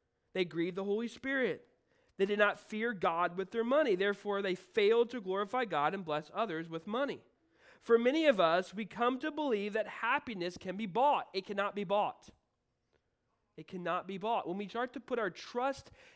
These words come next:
and confidence in money, we actually, our hearts do not fear God. And therefore, we sin with our money. Money cannot buy you satisfaction.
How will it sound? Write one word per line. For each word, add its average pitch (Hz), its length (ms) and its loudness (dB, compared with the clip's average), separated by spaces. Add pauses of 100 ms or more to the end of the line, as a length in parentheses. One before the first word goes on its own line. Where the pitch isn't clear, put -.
and 208 220 -4
confidence 247 720 0
in 214 120 0
money, 220 600 4 (200)
we 233 180 -4 (140)
actually, 269 480 0
our 214 200 4
hearts 277 500 2 (140)
do 311 240 2
not 262 260 0
fear 226 320 -6
God. 185 480 0 (2000)
And 160 100 -12
therefore, 165 380 -6
we 147 180 -8
sin 147 680 -6 (100)
with 139 340 -8
our 123 400 -12
money. 165 440 -10 (1800)
Money 208 320 2
cannot 185 800 -2
buy 180 240 2
you 180 280 -4
satisfaction. 165 1000 -4